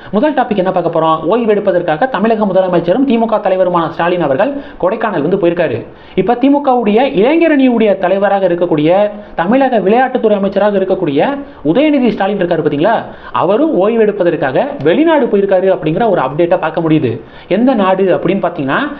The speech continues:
லண்டனுக்கு போயிருக்காரு அப்படிங்கிற ஒரு செய்தி வெளிவந்திருக்கு. மே பத்தாம் தேதி வரைக்கும்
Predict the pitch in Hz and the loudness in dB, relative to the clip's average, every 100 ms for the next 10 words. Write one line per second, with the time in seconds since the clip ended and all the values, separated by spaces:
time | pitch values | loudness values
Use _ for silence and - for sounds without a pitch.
0 | - - 170 262 320 302 202 208 202 190 | -8 -2 0 2 0 0 0 0 2 2
1 | 190 175 160 165 240 185 - 180 185 233 | 2 0 2 0 2 0 0 0 0 0
2 | 160 170 165 147 120 110 - - - 165 | 2 2 2 0 -2 -4 -8 -16 -4 -2
3 | 240 240 170 240 233 220 202 175 160 147 | 0 -2 -4 -2 0 2 2 0 0 0
4 | 262 294 | 0 0